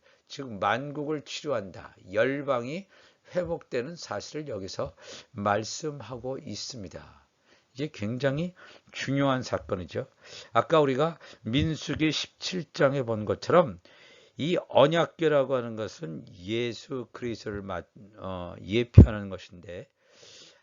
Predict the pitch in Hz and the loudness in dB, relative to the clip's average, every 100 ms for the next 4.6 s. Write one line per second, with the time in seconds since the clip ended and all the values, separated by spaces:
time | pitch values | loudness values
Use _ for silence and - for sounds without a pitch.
0 | _ 104 123 147 156 151 165 180 - - | _ 0 0 2 0 -2 -4 -6 -8 4
1 | - - 175 175 147 151 _ - 147 143 | 4 4 -4 -10 -16 -20 _ -2 -2 -12
2 | 139 113 156 165 _ _ _ _ _ - | -16 -14 -12 -14 _ _ _ _ _ -14
3 | 196 180 160 185 160 123 139 123 117 104 | -6 -4 -4 -8 -10 -10 -12 -14 -14 -18
4 | 170 135 92 87 - | -18 -20 -20 -20 -20